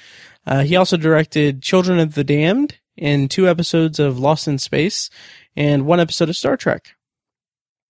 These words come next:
So we've come to my feelings as a viewer on this episode of The Twilight Zone. Um, before, before seeing this episode for the first time, I was only aware of the title, Long Live Walter Jameson,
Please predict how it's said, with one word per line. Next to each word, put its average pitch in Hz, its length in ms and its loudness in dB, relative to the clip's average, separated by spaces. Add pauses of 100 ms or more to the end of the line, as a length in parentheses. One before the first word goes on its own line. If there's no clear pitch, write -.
(1900)
So 240 560 -2
we've 202 260 -4
come 302 140 0
to 294 60 0
my 226 180 2
feelings 196 400 0
as 156 100 0
a 147 60 0
viewer 156 480 0
on 147 580 0 (240)
this 160 320 -4
episode 151 480 0
of 147 300 0
The 143 100 0
Twilight 143 420 0
Zone. 190 340 -2 (140)
Um, 151 540 0 (500)
before, 240 800 0
before 247 640 -2
seeing 196 440 0
this 156 180 0
episode 147 320 0
for 151 80 -6
the 139 100 -6
first 147 300 -2
time, 156 340 0 (480)
I 151 360 2
was 143 320 0
only 175 320 0
aware 147 380 2
of 135 120 -4
the 143 100 -4
title, 151 500 -2
Long 147 280 0
Live 143 160 -2
Walter 143 260 -4
Jameson, 139 560 0